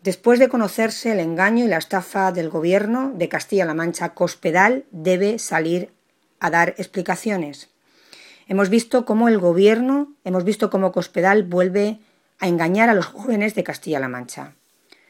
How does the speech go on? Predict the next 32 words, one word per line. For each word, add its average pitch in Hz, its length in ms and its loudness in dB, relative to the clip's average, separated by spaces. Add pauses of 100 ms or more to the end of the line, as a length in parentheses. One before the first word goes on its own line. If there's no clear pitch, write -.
(440)
En 185 80 -8
primer 202 240 2
lugar, 254 280 4
con 196 180 2
un 233 120 4
plan 220 240 0
de 196 80 0
empleo 190 300 2
juvenil 185 560 0
que 175 100 0
prometió 175 480 -2
en 190 140 -2
campaña 180 420 0
electoral 185 560 0
y 190 120 -8
que 165 140 -6
nunca 240 520 -2 (160)
llegó. 160 480 0 (260)
Y 180 120 -4
ahora 202 360 2
les 160 160 -6
vuelve 180 200 2
a - 20 0
engañar 175 420 -2
con 165 160 -6
el 156 80 -4
programa 175 380 -2
de 190 80 -2
formación 180 560 -4
dual 185 440 2
en 170 120 -4
Alemania, 208 560 -2